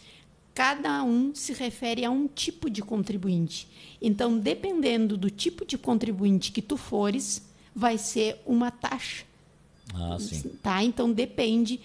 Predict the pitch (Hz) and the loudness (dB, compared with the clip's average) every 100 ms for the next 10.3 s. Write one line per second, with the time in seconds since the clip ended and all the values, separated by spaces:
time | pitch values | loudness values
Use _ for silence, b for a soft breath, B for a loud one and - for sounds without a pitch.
0 | B - 233 240 - 277 - 247 254 - | B -6 -4 -2 -4 -4 -4 -4 -6 -2
1 | 285 330 302 269 285 233 196 247 262 254 | -2 0 -2 -2 -4 -4 -6 -2 -2 -2
2 | 254 196 226 254 - - - 285 247 185 | -4 -2 0 0 -2 -12 -10 -4 -4 -4
3 | - - - 127 143 147 120 120 113 104 | -8 -8 0 0 0 -2 -6 -6 -4 -2
4 | 123 - - 110 101 113 107 104 95 104 | -2 -2 -4 -4 -2 -2 -4 -2 -2 0
5 | 101 98 87 85 92 113 - - - - | 2 2 0 0 2 2 0 -8 -16 -14
6 | 120 76 92 110 - 80 - 82 87 82 | -10 -2 2 0 -2 -6 -6 -4 -4 -4
7 | 78 78 92 92 85 - - - _ _ | -6 -4 -2 -2 -4 -8 -20 -20 _ _
8 | 269 277 339 349 330 285 285 277 277 277 | -4 -4 -4 -4 -4 -4 -2 0 2 0
9 | 247 269 - 254 269 277 262 247 240 233 | -2 -2 2 4 4 2 0 2 2 4
10 | 269 - - | 2 -2 -6